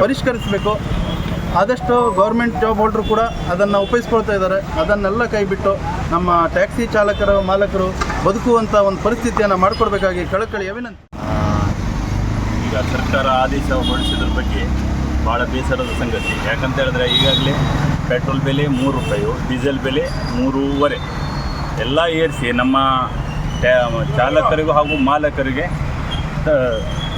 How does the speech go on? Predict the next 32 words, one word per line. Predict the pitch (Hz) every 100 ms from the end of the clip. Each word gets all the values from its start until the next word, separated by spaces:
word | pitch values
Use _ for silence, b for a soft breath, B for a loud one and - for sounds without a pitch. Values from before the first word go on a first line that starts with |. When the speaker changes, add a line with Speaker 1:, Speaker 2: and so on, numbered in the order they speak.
| 127
Speaker 2:
ನಷ್ಟನೇ | 165 - - 208 220 220
ಸಿಕ್ಕಾಪಟ್ಟೆ | 202 220 208 185 180
ಆಗ್ತಾ | 147 151
ಇದೆ. | 117 104 123
ಈಗ | 135
ಏನಿದ್ರು, | 139 165 180 175 170
ಏನು, | 151 175
ಏನೇ | 151 151 170 180
ಮಾಡೋಂಗಿದ್ರು | 175 170 165 165 185
ನಮ್ಮ | 165 160 151
ಚಾಲಕರ | - 147 165 156 151
ಹಾಗೂ | 156 156
ಮಾಲಕರ | 156 160 156
ಮೇಲೆ | 160 160 175 170 - -
ಹೊರೆ | 156
ಬೀಳ್ತಾ | 147 147 143
ಇದೆ | 120
ಪೆಟ್ರೋಲ್ | 131 131 139 139
ಡೀಸೆಲ್ನಿಂದ. | 135 127 120 110 98 - - - 117
ಇದರಿಂದ | 135 160
ಭಾರಿ | 156 - 110 135 165 190
ನಮಗೆ | 185 180 170
ಅನ್ಯಾಯ. | 160 156 131 123
ಇದರಿಂದ, | 123 127 110 101 - - - - 131
ಇದರಿಂದ | 147 170
ಯಾವ | 160 143 143 165 165
ಸರ್ಕಾರ | 160 160 156
ಬಂದರೂ | 156 160
ನಮ್ಗೆ | 165 165 156
ಏನೂ | 160
ಪ್ರಯೋಜನ | 160 156 156 147
ಇಲ್ಲ. | 147